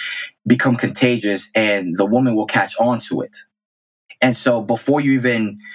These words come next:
so I guess the, the real answer, the real focus point is not even the date, but actually before then,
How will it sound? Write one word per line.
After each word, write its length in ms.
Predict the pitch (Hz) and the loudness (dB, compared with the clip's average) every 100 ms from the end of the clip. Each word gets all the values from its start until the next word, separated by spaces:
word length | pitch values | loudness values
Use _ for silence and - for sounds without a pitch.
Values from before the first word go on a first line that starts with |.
| - _ - | -20 _ -4
so 160 | - | 0
I 40 | 117 | 0
guess 180 | 135 - | 0 0
the, 140 | 113 | -2
the 160 | 107 104 | 0 -2
real 300 | 92 135 175 | 2 0 2
answer, 380 | 113 104 - 98 | 0 -2 0 0
the 120 | 98 | 0
real 240 | 95 135 151 | 0 0 0
focus 360 | - - - | -2 -2 -4
point 340 | - 104 95 - | -2 0 2 0
is 180 | 104 110 | 0 2
not 180 | 107 | 2
even 140 | 104 104 | 2 0
the 80 | 98 | 0
date, 240 | 131 139 | 0 0
but 100 | 98 | 0
actually 280 | 101 - - | -2 -2 -4
before 440 | 92 - 127 147 | -4 0 0 2
then, 200 | - - | -2 -8